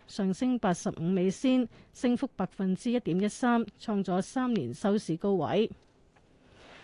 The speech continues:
港股美國預託證券A D R普遍較本港收市係下跌。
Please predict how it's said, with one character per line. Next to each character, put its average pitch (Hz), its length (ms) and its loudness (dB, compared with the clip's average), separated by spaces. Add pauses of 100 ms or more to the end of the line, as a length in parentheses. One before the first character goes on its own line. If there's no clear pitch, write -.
(240)
港 240 200 4
股 330 100 4
美 254 160 4
國 220 140 0
預 190 120 2
託 208 140 0
證 202 220 2
券 170 180 0
A 214 180 2
D 214 160 0
R 143 180 2
普 196 180 -2
遍 190 260 0
較 185 160 2
本 175 220 0
港 180 200 0
收 240 220 -2
市 - 160 -4
係 185 180 0
下 185 220 -4
跌。 202 300 2